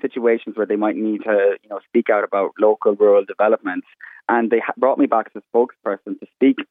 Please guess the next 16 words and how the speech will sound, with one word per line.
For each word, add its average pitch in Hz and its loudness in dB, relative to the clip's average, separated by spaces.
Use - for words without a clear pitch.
ironically, 113 -2
about 101 -2
mental 117 -6
health. 104 -6
And 104 -8
I 101 -8
suppose 127 0
my 113 2
career 151 2
path, 135 -2
coming 208 0
from 208 -8
somewhere 190 0
here 160 0
in, 160 -2
like, 147 -2